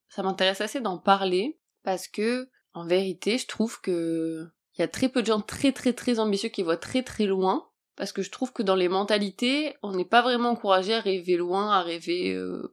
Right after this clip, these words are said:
haut, à rêver fort. Et je trouve ça assez dommage que quand tu rêves grand, on te prenne pour un fou. Je trouve ça assez nul.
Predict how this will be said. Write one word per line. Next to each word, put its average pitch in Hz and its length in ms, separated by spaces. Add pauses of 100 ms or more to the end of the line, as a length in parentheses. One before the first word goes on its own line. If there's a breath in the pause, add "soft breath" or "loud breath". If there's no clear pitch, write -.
haut, 214 280
à 180 80
rêver 170 500
fort. 220 600 (340)
Et 165 160
je - 40
trouve 156 160
ça 165 160
assez 180 240
dommage 202 600 (380)
que 175 420
quand 190 240
tu 190 140
rêves 180 200
grand, 202 360
on - 20
te 185 80
prenne 180 340
pour 175 160
un 165 120
fou. 233 380 (100)
Je - 80
trouve 180 140
ça 165 120
assez 196 340
nul. 220 480